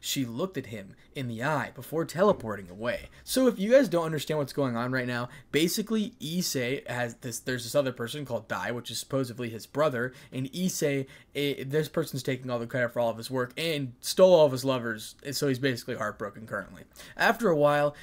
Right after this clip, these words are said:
he started to visit her in secret, without anyone detecting him, and since nobody would know of his disappearance, since many refused to care where he went,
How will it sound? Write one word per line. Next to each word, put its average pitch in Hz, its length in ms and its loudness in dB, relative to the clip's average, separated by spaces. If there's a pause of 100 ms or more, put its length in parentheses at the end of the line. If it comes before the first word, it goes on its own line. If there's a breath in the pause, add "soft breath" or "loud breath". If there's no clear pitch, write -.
he 196 80 0
started 240 320 4
to 190 60 0
visit 131 340 -2
her 117 140 -4
in 104 80 -12
secret, - 480 -8 (180 loud breath)
without 190 300 4
anyone 147 360 -2
detecting 127 460 -6
him, 98 280 -14 (280 loud breath)
and 151 180 -4
since 127 320 -6
nobody 131 600 0 (260 loud breath)
would 113 160 -8
know 95 140 -12
of 98 120 -14
his 113 120 -10
disappearance, 185 640 -4
since 120 240 -8
many 107 180 -8
refused 110 380 -10
to 120 40 -8
care 117 320 -4
where 117 140 -4
he 120 60 -6
went, 180 360 -4